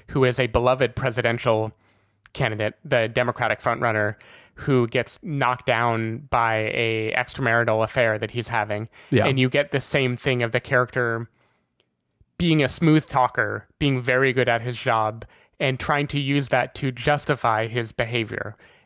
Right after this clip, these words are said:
Speaker 1: and getting caught in a lie, right? Because he is so good at smooth talking that he backs himself into a corner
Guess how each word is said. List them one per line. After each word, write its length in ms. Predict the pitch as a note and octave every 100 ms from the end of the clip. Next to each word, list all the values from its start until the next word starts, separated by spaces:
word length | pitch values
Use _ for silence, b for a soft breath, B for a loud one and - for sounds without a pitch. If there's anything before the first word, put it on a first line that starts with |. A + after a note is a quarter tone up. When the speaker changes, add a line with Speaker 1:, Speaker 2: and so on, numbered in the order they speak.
| b
Speaker 1:
and 340 | C#3+ A#2+ A2+ A2+
getting 220 | B2 A#2
caught 320 | - C3 -
in 160 | C#3+ A#2+
a 300 | A#2 A2+ A2
lie, 520 | A2+ A#2 A#2 G#2 G#2 -
right? 360 | C3 A2 C#3
Because 340 | C3 - B2+ -
he 80 | B2+
is 100 | -
so 220 | D3 C3
good 180 | B2 A2+
at 100 | -
smooth 300 | - B2 -
talking 420 | A#2 A2 A#2 A2
that 140 | A2
he 360 | - A2+ A2 A2 b b b b b -
backs 240 | D3+ -
himself 300 | D3+ C3+ C3
into 260 | C#3+ C3 A#2+
a 60 | A#2
corner 640 | - C3+ A#2 G#2 G#2